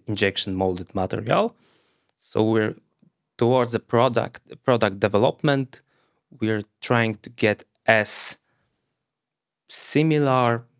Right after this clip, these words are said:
prototype to the product we want to finally achieve. But when we are design those parts, we can do also some analysis, like stress analysis,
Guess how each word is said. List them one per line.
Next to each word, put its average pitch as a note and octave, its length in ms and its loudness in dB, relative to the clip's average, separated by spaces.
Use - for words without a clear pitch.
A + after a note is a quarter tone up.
prototype A#2+ 680 0
to A#2+ 100 -2
the A2 100 -4
product A2 540 0
we G2+ 140 -6
want F#2 240 -4
to F2 80 -12
finally F2+ 560 -4
achieve. F2 400 -8
But G2 560 0
when G#2+ 220 0
we G#2 120 -4
are F#2 100 -8
design A2+ 440 0
those A2+ 240 0
parts, - 540 -2
we A#2+ 120 -4
can B2+ 340 -2
do A#2 280 -2
also A2+ 400 0
some - 240 -8
analysis, G2 680 -2
like - 260 -10
stress - 500 -2
analysis, - 600 -8